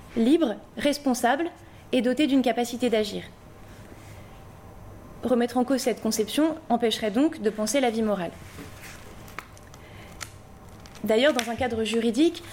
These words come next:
insister sur la non-cohérence du sujet, sur sa non-transparence à lui-même,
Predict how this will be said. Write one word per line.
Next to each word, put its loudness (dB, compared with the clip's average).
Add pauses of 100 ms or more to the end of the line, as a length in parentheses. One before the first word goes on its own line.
insister 0
sur 0
la 6
non-cohérence 4
du -2
sujet, 2 (400)
sur -2
sa 4
non-transparence 4
à 4
lui-même, 4